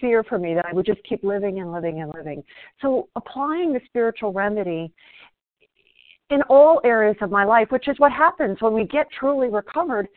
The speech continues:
everything improves. My husband is like a totally different person, but really he's not. It's me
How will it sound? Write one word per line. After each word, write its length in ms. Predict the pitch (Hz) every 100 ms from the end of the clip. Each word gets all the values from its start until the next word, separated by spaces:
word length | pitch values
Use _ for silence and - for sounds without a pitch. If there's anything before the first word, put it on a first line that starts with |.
| _ _ -
everything 760 | 254 254 285 277 - 220 208 214
improves. 680 | 214 208 - 294 370 - 214
My 80 | 294
husband 380 | 349 453 - 392
is 80 | 381
like 140 | 359 349
a 60 |
totally 320 | 349 339 349 330
different 320 | 330 339 -
person, 500 | 330 427 - 175 - _ - -
but 140 | 320 269
really 320 | 370 392 330
he's 240 | 330 311
not. 440 | 294 359 453 220 -
It's 200 | 247 -
me 440 | 240 311 302 156